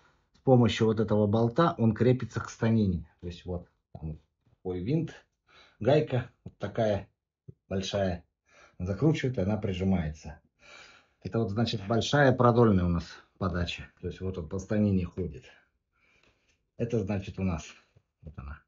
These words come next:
сейчас двигается поперёк. Ну, то есть туда-сюда. Это вот поперечная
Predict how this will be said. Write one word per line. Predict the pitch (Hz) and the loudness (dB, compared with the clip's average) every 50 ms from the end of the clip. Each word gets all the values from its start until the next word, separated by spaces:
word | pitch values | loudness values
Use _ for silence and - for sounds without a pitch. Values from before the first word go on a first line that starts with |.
| _ _ _ _ _ _ _ _ _ _ _ _ _ _ _ _ | _ _ _ _ _ _ _ _ _ _ _ _ _ _ _ _
сейчас | _ - - 80 78 | _ -12 -12 -8 -4
двигается | 92 98 101 90 87 85 78 - - - 78 76 - - _ _ | 0 0 0 0 0 -4 -6 -6 -8 -10 -10 -10 -10 -16 _ _
поперёк. | - 95 92 - 107 98 98 90 87 - - - _ _ _ _ _ _ _ _ _ _ _ _ _ _ | -8 -8 -2 0 2 4 4 2 0 -2 -10 -18 _ _ _ _ _ _ _ _ _ _ _ _ _ _
Ну, | - 92 | -10 -6
то | - 90 | -4 -4
есть | 82 - - | -4 -4 -4
туда-сюда. | - 98 90 90 80 - - 92 90 87 87 80 - - _ | -4 -2 0 0 -2 -2 -4 -4 -2 -2 -2 -2 -4 -8 _
Это | - - - 71 | -18 -14 -12 -12
вот | 71 - - | -12 -12 -14
поперечная | _ - 78 - 101 107 - - - - - 139 131 127 123 - | _ -16 -6 -2 2 2 2 2 2 -2 -4 -2 -2 0 -2 -2